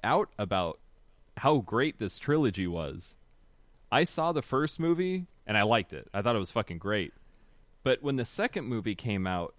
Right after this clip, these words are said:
and the main movie poster had a picture of Caesar with his face painted, and I don't think James Franco was in it, I saw it as, for, to,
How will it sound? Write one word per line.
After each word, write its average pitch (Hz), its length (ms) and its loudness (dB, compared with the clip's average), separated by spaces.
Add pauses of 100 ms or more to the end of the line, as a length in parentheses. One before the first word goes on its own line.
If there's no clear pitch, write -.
(720)
and 107 440 -2 (260)
the 110 160 -4
main 123 440 0
movie 139 300 0
poster 120 420 -2
had 113 120 -2
a 104 60 -4
picture 120 340 -4
of 85 120 -4
Caesar 131 420 -2
with 110 140 -2
his 90 160 -6
face 123 260 0
painted, 160 500 -4 (720)
and 104 140 0
I 98 100 0 (120)
don't 107 240 -4
think 143 240 -6
James 135 320 -6
Franco 147 400 -2
was 175 200 -2
in 175 140 -2
it, 190 140 -4 (1400)
I 131 120 4
saw 160 360 0
it - 80 -6 (160)
as, 113 580 -4 (140)
for, - 140 -14 (140)
to, 147 180 -2